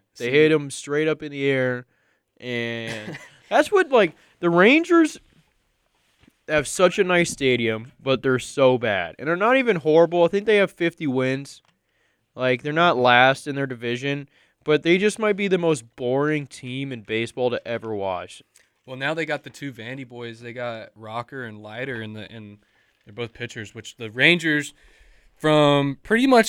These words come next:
Speaker 2: since the dawn of time, have always had a problem with pitching. Y-, and they had
Speaker 1: Except
Speaker 2: Nolan
Speaker 1: for that
Speaker 2: Ryan.
Speaker 1: one guy. Yeah, except for Nolan Ryan.
Speaker 2: Yeah, but, yeah, but that's it.
Speaker 1: And also, and, and also, if you go to their stadium, he's plastered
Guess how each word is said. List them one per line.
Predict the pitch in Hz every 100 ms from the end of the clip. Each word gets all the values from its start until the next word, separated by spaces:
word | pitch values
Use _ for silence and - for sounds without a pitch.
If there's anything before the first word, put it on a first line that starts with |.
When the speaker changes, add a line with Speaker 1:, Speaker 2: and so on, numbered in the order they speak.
| -
Speaker 2:
since | 180 170 160 - - - _ _
the | 135 139 131
dawn | 131 135 143
of | -
time, | 131 127 117 113 107 107
have | 120 120 -
always | 127 135 131
had | 135 123
a |
problem | - 117 113 107
with | 101 -
pitching. | - 113 - 101 95 _ _ _ _ -
Y-, | 127
and | 139 135
they |
had | 127 139
Speaker 1:
Except | 131
Speaker 2:
Nolan | 127 170
Speaker 1:
for |
that | 156
Speaker 2:
Ryan. | 139 135
Speaker 1:
one | 123
guy. | 107 87 - _ _ _ _ _
Yeah, | 135
except | 123 - 143
for | 139
Nolan | 131 117 110
Ryan. | 95 90
Speaker 2:
Yeah, | 135 123
but, | 101 - _
yeah, | 120 113 95
but | 98 - _ -
that's | 117 - - -
it. | 104 -
Speaker 1:
And | 160
also, | 160 156 175 156 - -
and, | 147 143
and | 139 135
also, | 135 135 156
if | 143
you | 127
go | 120 120
to | 117
their | 113 110
stadium, | - 110 117 107
he's | 113 113 -
plastered | - 110 104 - 107 95